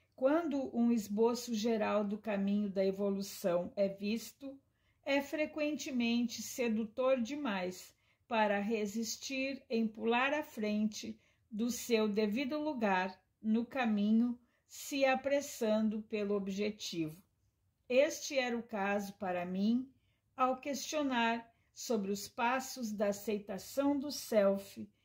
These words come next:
que eu havia descoberto em minha própria busca. A sugestão de Ra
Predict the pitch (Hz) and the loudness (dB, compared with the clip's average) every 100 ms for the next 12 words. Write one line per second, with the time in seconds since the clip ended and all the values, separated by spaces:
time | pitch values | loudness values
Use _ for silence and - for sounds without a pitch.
0 | _ _ - 262 247 226 233 220 202 202 | _ _ -14 -4 4 6 8 6 2 0
1 | 254 285 269 226 247 - - 262 226 196 | 0 2 2 2 -2 -4 -4 0 2 2
2 | 196 214 214 208 233 277 269 - 196 190 | 2 0 0 2 2 2 -2 -4 -2 -2
3 | 190 208 196 180 165 - - 180 202 - | -2 0 0 -2 -6 -8 -8 -8 -8 -14
4 | _ _ _ _ _ _ _ 277 285 - | _ _ _ _ _ _ _ -2 0 -2
5 | 320 302 320 - 262 254 233 226 214 202 | -4 -4 -6 -6 -4 0 0 2 0 0
6 | 190 190 226 | 0 0 -2